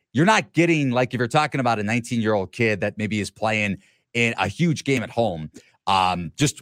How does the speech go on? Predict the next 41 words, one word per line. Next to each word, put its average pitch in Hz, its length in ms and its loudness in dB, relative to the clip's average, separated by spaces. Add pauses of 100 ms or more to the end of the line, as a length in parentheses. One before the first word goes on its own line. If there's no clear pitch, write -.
(160)
looking 127 280 2
at 117 120 0
tomorrow's 135 360 0
card, 92 220 -2
for 98 120 -6
instance, 90 320 -8
right? 110 300 0
At 123 120 -2
Arkansas 143 600 2
at 127 180 0
Missouri, 95 580 0 (240)
just - 180 2
as, 131 200 2 (100)
and 131 200 2
as 120 220 0
an 117 120 2
example, 107 500 -2
Missouri, 117 600 0 (200)
one 113 120 -2
of 107 40 -4
the 101 40 -6
better 117 200 0
teams 113 300 0
in 90 60 -8
the 104 140 0
S 98 180 -2
E 87 100 -8
C, 139 460 0 (340)
not 143 220 0
necessarily 127 520 0
a 101 40 -2
situational 120 600 -2
spot, 113 380 -2
but 127 260 2
if 123 140 -4
Mizzou's 120 400 0
playing 147 260 0
at - 80 -10
home 139 240 0
against 117 280 -2
Arkansas 123 600 0